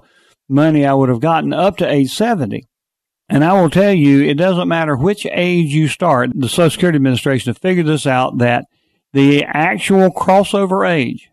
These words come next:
the age at which you would have received about the same amount of money, whether you started at age sixty-two or sixty-five or sixty-seven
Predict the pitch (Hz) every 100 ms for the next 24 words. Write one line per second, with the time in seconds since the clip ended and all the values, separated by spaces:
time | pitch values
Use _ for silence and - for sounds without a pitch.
0 | _ 127 139 147 185 202 196 175 180 143
1 | 180 180 175 165 156 147 175 160 147 127
2 | 156 202 202 - 196 185 165 170 170 160
3 | 147 143 135 127 143 143 143 - 147 139
4 | 139 139 - 160 - 135 - 165 165 160
5 | 110 156 139 135 147 151 151 151 127 127
6 | 147 - 131 175 165 120